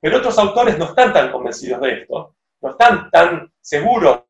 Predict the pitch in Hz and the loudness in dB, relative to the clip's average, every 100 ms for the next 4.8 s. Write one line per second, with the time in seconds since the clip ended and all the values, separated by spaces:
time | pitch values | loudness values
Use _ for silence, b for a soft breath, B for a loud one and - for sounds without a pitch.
0 | - 117 117 131 120 135 - 156 175 135 | -8 2 2 4 0 0 -2 2 4 4
1 | 127 160 160 135 123 135 131 175 - 127 | 2 -2 -4 -12 -16 -12 2 2 4 0
2 | - _ _ - 127 127 135 147 170 - | 0 _ _ -4 0 0 -4 -2 -2 0
3 | 131 120 - 131 160 151 143 - - 135 | -8 -10 -14 -12 -12 -6 -6 -6 -8 -8
4 | - 131 208 202 131 104 - | -8 -14 -8 -6 -6 -8 -10